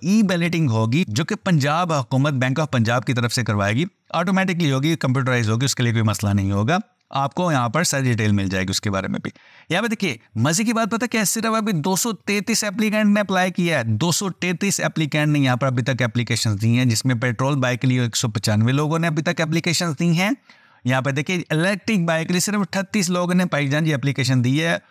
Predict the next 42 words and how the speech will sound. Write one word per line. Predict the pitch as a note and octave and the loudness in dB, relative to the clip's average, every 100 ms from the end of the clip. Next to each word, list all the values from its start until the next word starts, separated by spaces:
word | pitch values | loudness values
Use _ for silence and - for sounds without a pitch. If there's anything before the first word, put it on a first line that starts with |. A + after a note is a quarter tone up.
| _ _ | _ _
और | - E3+ | -4 0
बीस | B2 G#2+ G3+ A3+ F3+ | 0 2 4 4 2
हजार | D#3+ D3+ D#3+ | 0 0 0
टोटल | - D3 C3 D3 | 0 -2 0 0
बाइक्स | A#2 A#2+ B2 - | 2 0 0 -2
हैं। | D#3+ C#3+ | -2 0
आप | A#2+ C#3 | -2 -2
किस | D#3+ C#3+ | -2 -2
चीज़ | D3 C3 | 0 -2
का | D3 | -2
वेट | B2 B2 | 0 0
कर | A#2 | 0
रहे | A#2 | 0
हैं | A#2 | 0
भाईजान, | A2 A#2+ C3 | 0 2 0
कैसे | A2 D3+ G3+ | 0 -2 -2
अप्लाई | F#3+ F#3 | -2 -2
करना | F3+ F3+ | 0 0
है | F#3 | 0
वो | E3+ | 0
मैं | D#3+ | 2
आपको | C#3+ - | 0 0
बता | C3 C3 B2 | -2 0 0
देता | C3 B2 | 0 -2
हूँ। | D3+ | 0
यहाँ | C#3+ | 0
पर | C3+ | 0
देखिए, | D3 D3+ D#3+ | -2 -2 -2
आपके | D#3 D#3 | -2 -2
कोई | E3 | 0
भी | F3+ | -2
छोटे | F#3+ F3 F3 | -2 -2 0
मोटे | F#3 F3+ | 0 0
क्वेश्चन | E3 C#3+ D#3+ | -2 0 -2
होते | C3 | 0
हैं | E3 | 0
ना, | F3 | -2
कौन | - E3 | -2 0
इसके | - - | 0 0
लिए | D3 C#3+ | 0 2
एलिजिबल | B2+ C3+ C#3 C#3 | 0 0 0 2
है, | C#3+ | 0